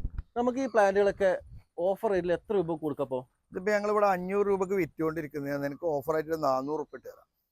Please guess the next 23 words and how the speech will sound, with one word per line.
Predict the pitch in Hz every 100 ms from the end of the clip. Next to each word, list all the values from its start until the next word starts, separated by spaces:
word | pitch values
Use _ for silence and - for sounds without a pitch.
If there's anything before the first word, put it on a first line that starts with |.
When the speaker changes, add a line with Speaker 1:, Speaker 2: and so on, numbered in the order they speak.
| _ 214
Speaker 1:
ഇതിൽ | 294
കായ | 277 247 247 277
ഉണ്ടായിരുന്നോ? | 202 165 156 147
Speaker 2:
ആ, | 147
അതൊക്കെ | 147 165
ഫ്ലവർ | 170 160 160
ചെയ്തും | 165 160 170
പൈസ, | 165 143 - 143
കായ, | 139 147
കഴിഞ്ഞ | 147 147
പ്രാവശ്യമൊക്കെ | 151 147 151 147
കായ | 147 139
ഇറക്കി. | 139 - 135
Speaker 1:
കായ | 143 147 175
വന്നിരുന്നു. | 160 143 143 135
Speaker 2:
ഇപ്പൊ | 135
സീസൺ | - - 190 190
ആയ | 202 202
കായ്ക്കും. | 208 175 214 - _ _ -
Speaker 1:
ഉം. | 135 113 _ -
ഇത് | - - _ 247
എത്ര | 214 277
രൂപ? | 262